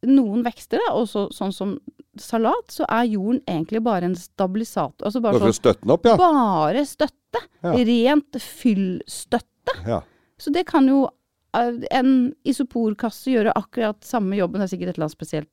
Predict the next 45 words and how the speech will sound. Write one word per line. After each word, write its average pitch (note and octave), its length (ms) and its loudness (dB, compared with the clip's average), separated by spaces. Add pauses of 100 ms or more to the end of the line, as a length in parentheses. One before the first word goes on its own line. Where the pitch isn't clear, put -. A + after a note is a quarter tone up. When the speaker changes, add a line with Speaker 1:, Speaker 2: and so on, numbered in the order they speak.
(120)
Speaker 1:
sikkert D#3+ 180 -12
Speaker 2:
Det E3+ 60 -2
er - 40 -2
nok - 20 -2
Speaker 1:
litt - 100 0
sånn D#3 120 -2
Speaker 2:
det. D3 80 -2
Speaker 1:
helt D#3 140 -2
vanlig C3+ 240 -4
spor - 200 -6
da. - 160 -6
Speaker 2:
Ja. F2+ 160 -8 (240)
Speaker 1:
Men, A3+ 220 -2
men, A3 240 -2
eh, A3 180 -2 (640)
og B3+ 80 0
det C#4 120 2
har G4 120 0
ikke A#3 160 -2
jeg F#3 100 -6
tenkt E3+ 420 -8
på, G#4+ 140 -2
da D#4 120 2
frigjør A#3+ 600 0
du F#3 80 0
selvfølgelig G3+ 460 -4
jord F3+ 280 -2 (320)
til, A3+ 240 -2 (200)
til C4 480 0 (460)
vekster F3+ 640 -2
som A3 300 -2 (540)
har A#3+ 140 0
behov G3+ 440 -2
for F#3 340 0 (720)
spesiell F3 560 -2
jord, E3+ 320 -2
altså F3+ 160 -6
hvor F3+ 120 -4
Speaker 2:
Ja, G3 40 -4
Speaker 1:
du A#2+ 80 -6
får E3 140 0
liksom F#3 180 -4
Speaker 2:
selvfølgelig. - 0 -
Speaker 1:
næring E3+ 380 0
gjennom, E3+ 440 0